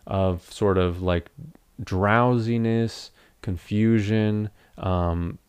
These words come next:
unproductivity, not being productive, all these kind of things, um, that, that happens when I use my phone for too long and for, uh, not the right reasons.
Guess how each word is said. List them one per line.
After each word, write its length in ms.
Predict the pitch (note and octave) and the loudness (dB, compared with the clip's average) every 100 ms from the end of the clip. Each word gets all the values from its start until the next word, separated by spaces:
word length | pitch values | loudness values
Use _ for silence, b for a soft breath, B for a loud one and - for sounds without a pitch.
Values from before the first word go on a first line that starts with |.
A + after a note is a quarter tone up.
| - | 0
unproductivity, 1300 | G#2+ A2+ - A2 G2+ - A#2 A2 A2 A2+ A2 A2 A2 B2 | 2 2 0 0 -2 -4 -2 0 2 2 0 -2 -4 -10
not 280 | - G2 G2+ | -4 -2 0
being 160 | G#2+ G2+ | 0 -2
productive, 680 | G2 G2 G#2 A2+ G#2+ G#2 - B B B | 0 0 0 0 -2 -2 -8 B B B
all 200 | - G#2+ | -2 2
these 200 | A2 A2 | 4 2
kind 220 | - G2+ F#2+ | 0 -2 -2
of 100 | - | -2
things, 460 | F#2 F2+ F2+ - _ b b - | -2 -2 -4 -10 _ b b -10
um, 680 | G2 F#2 F2+ E2 E2+ - - _ _ _ _ _ | -4 -2 -2 -2 -6 -10 -16 _ _ _ _ _
that, 340 | G#2 F#2 F#2 - | -6 0 0 -2
that 200 | - G#2 | -4 -2
happens 640 | G#2+ A#2 A#2+ - G2 F2+ - | 0 0 -2 0 0 -2 -2
when 180 | F#2+ F#2 | -2 0
I 60 | |
use 280 | F#2 G2+ F#2 | 0 0 0
my 140 | G2 F#2 | 0 0
phone 480 | - A#2 A2+ G2 | 0 0 2 0
for 160 | F2 F#2 | -2 -6
too 260 | - G2+ F#2 | -6 -4 -2
long 480 | F#2+ F#2+ F2+ E2+ - b b b | 0 0 -2 -4 -10 b b b
and 280 | F#2 F2+ | -6 -4
for, 560 | - F#2 F2 E2+ F2+ - | -4 -2 0 -2 -4 -10
uh, 320 | G2 F2 E2+ | -8 -6 -6
not 300 | E2 F#2 F#2 | -4 -4 -2
the 80 | F2+ | -2
right 240 | F2 F2+ - | 0 0 -2
reasons. 760 | F2+ G2+ F2 - - - - | 0 0 -2 -6 -10 -14 -20